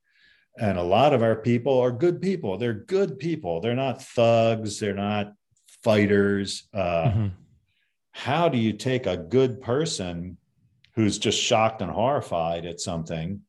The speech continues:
Speaker 1: And that's what the bad guy's gonna count on, is that you're not gonna flee or fight. You're gonna freeze just for that moment. And then the fight's over in seconds. How to know what's going on in the mind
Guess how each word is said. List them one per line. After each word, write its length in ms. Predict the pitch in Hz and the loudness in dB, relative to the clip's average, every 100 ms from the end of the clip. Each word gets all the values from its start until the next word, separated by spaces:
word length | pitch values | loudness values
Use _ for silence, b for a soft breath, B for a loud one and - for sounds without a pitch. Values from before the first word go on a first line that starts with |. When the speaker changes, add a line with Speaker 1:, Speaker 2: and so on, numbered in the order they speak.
| _ 95 | _ -8
Speaker 1:
And 120 | 87 | -2
that's 260 | 90 104 | -2 0
what 100 | 123 | 0
the 80 | 131 | 0
bad 280 | 110 107 113 | 2 2 2
guy's 280 | 107 120 - | 0 0 0
gonna 200 | 113 135 | -2 -2
count 360 | - 117 95 | 0 2 2
on, 340 | 82 80 85 107 | 0 -2 -2 -4
is 200 | 85 - | -6 -8
that 180 | 98 - | -6 -2
you're 160 | 104 101 b b b b | -4 -4 b b b b
not 200 | 92 120 | -2 0
gonna 160 | 120 95 | 2 0
flee 580 | - - 120 117 107 92 | -2 -2 4 6 4 2
or 100 | 80 | -2
fight. 540 | - 135 120 87 95 | 0 2 4 2 -4
You're 100 | 110 | -2
gonna 160 | 107 107 | -2 -2
freeze 500 | - 170 82 62 - _ B _ _ _ _ _ - | -2 -4 -6 -12 -20 _ B _ _ _ _ _ -16
just 220 | 101 107 - | -8 -8 -2
for 100 | 110 | 2
that 220 | 104 104 | 2 2
moment. 460 | 107 101 87 87 80 | 2 2 0 -6 -6
And 340 | 107 90 85 90 | -6 -4 -2 -2
then 160 | 95 | -2
the 100 | 87 | -4
fight's 380 | 85 107 101 - | -4 0 0 0
over 300 | 95 98 110 | 0 0 0
in 100 | 110 | -2
seconds. 560 | 104 131 139 92 78 - | -2 -4 -4 -6 -10 -10
How 300 | 90 110 151 | -4 0 2
to 200 | 127 101 - _ _ _ - _ - | 2 0 -6 _ _ _ -20 _ -8
know 300 | 104 101 156 | 0 4 4
what's 200 | 127 - | 4 2
going 240 | 113 107 | 2 2
on 200 | 104 101 | 2 2
in 80 | 92 | 0
the 100 | 82 | -2
mind 680 | 80 95 127 113 90 90 | -2 -2 -2 -2 -4 -6